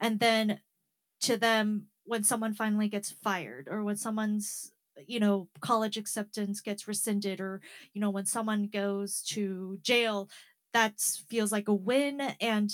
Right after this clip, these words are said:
then they go off and do their next thing. But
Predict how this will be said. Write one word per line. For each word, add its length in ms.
then 460
they 100
go 180
off 220
and 120
do 160
their 180
next 500
thing. 320
But 420